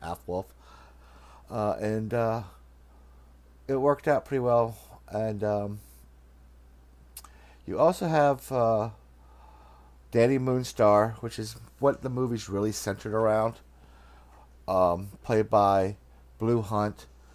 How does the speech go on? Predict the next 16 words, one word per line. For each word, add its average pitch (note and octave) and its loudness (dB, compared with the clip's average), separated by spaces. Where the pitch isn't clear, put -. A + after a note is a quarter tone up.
Um, G2 2
my A2 2
problems A2+ 0
with G#2 -8
her D3 2
and, A#2+ 0
um, G2 -2
Renee A2+ -2
Sinclair A2 -4
characters G2 -4
is F#2+ -12
the F2+ -8
love G2+ -2
story G#2 -4
between B2+ -6
them. C#3+ -2